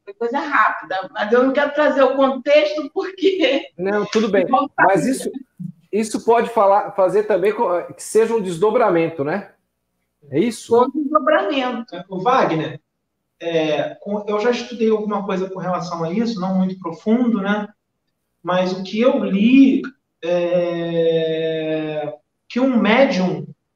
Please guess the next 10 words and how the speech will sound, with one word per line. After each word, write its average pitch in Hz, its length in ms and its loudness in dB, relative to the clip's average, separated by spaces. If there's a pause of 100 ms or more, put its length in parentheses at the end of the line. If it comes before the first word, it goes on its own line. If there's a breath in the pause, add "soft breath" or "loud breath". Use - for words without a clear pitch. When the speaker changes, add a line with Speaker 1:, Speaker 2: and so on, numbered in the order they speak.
(640)
Speaker 3:
encarnado 214 960 2 (500)
em 302 240 2
desdobramento, 196 1000 -4 (840)
ele 233 360 4
pode 254 400 4
sim 254 540 -2
incorporar 220 1040 0 (280)
num 233 240 2
médium 226 600 2 (360)
encarnado 233 840 2